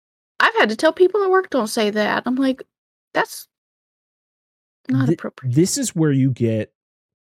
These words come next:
Speaker 2: I feel this movie would have been so much more fun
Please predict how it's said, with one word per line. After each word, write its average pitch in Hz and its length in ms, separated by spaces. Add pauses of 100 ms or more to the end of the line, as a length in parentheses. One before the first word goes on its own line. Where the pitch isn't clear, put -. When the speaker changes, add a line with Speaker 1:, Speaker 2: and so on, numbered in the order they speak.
Speaker 2:
I - 100 (240)
feel 190 280
this 143 180
movie 117 420
would 104 160
have 95 60
been 98 160
so - 380
much 98 260
more 90 160
fun 90 420